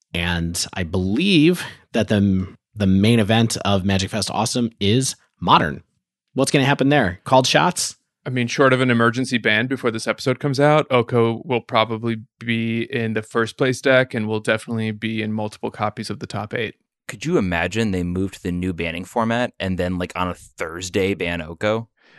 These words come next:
Speaker 2: I think if it doesn't happen on Tuesday, it's not happening.
Speaker 1: Well, they s-, they said that the banned announcements will always come on Mondays, so we've all, we've already missed the window here.
Speaker 2: I mean, unfortunately,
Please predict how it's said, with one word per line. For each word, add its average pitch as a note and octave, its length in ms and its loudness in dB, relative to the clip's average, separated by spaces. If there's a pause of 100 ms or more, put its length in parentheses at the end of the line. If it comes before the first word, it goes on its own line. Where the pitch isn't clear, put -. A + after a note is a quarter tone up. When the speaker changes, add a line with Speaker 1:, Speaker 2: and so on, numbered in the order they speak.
Speaker 2:
I C3+ 80 0
think E3+ 160 2
if D#3 80 4
it D3+ 60 4
doesn't C3 240 6
happen A#2+ 280 2
on A2 160 0
Tuesday, G#2+ 520 -4 (100)
it's - 160 -10
not G#2+ 140 -8
happening. A2 500 -10 (420)
Speaker 1:
Well, B2 140 8
they C3 140 6
s-, - 160 -2
they D3 200 4
said A#2+ 420 4
that F#2+ 140 0
the F#2 120 -2
banned F#2 560 0
announcements F2+ 500 -4
will F2+ 100 -4
always D#2+ 280 -2
come F2+ 160 -6
on D#2 120 -4
Mondays, C#2+ 540 -8 (400)
so A2+ 160 4
we've G#2+ 140 8
all, G#2+ 340 4
we've G#2+ 180 2
already F#2+ 240 2
missed D#2+ 220 -2
the - 80 -8
window C#2 480 -8 (300)
here. B1+ 340 -8 (1040)
Speaker 2:
I D#3 60 -2
mean, E3+ 240 2
unfortunately, D3+ 880 2